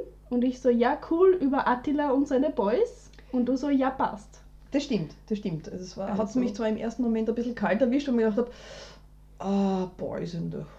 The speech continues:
Speaker 2: Hood oder was jetzt da war. Ja, wir schon irgendwie hinkriegen, das Thema, ne?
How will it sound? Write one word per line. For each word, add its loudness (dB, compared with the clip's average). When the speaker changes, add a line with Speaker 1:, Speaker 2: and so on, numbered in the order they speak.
Speaker 2:
Hood -4
oder -2
was -4
jetzt -12
da -10
war. -6
Ja, -4
wir 8
schon 4
irgendwie 6
hinkriegen, 2
das -2
Thema, 0
ne? 2